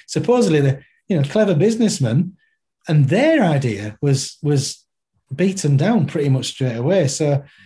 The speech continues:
yeah, I think we can all look for trying and improving things, but other than tinkering, I,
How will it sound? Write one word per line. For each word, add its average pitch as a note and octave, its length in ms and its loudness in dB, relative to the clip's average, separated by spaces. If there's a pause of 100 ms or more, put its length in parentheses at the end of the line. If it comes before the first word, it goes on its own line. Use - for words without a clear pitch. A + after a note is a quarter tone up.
(140)
yeah, F#3+ 360 0
I D#3+ 80 -4
think F3+ 280 0
we D#3+ 100 0
can D#3+ 140 -2
all E3 300 2
look F3 340 0
for C3+ 400 -2 (320)
trying D3 200 -2
and C#3+ 80 2
improving C#3 500 0
things, C#3 340 2
but B2+ 240 -6 (720)
other C#3+ 220 2
than A#2+ 180 0
tinkering, C3+ 600 -2
I, B2 120 -2